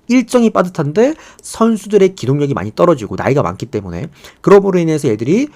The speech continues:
효율 자체가, 그리고 결국에 점차를 벌렸을 때도 벤치 라인들을 많이 쓰기 때문에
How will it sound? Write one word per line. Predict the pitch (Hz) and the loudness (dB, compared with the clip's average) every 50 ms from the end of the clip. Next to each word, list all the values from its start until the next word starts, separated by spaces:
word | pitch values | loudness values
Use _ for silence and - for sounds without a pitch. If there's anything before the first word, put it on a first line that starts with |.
| - _ _ _ - | -20 _ _ _ -10
효율 | - - 262 277 269 | -2 0 0 0 0
자체가, | 214 - - - - 92 - - - _ | 0 -4 -8 -8 -12 -14 -14 -16 -10 _
그리고 | 113 110 113 - 190 262 190 202 196 - - _ _ | -6 -6 2 4 4 6 6 4 2 -4 -16 _ _
결국에 | - - 90 117 143 147 175 165 | -8 -2 0 2 4 4 2 0
점차를 | - - 120 147 165 - - 190 180 - | 2 -2 -4 -4 -2 0 0 0 0 -2
벌렸을 | - 92 107 131 143 143 - - | -4 -2 0 0 0 -2 -4 -4
때도 | - 110 107 131 196 247 247 - | -4 -4 2 2 2 2 2 -4
벤치 | - - 104 123 135 - - - 233 | -8 -8 -6 -6 -6 -8 -6 0 0
라인들을 | 214 190 190 180 180 170 160 98 | 2 2 2 -2 -2 -2 -4 -4
많이 | 87 104 110 | -6 -8 -8
쓰기 | - - 135 135 123 | -8 -6 -6 -6 -6
때문에 | - 110 110 107 107 147 208 262 | -6 -6 -6 -2 0 0 0 0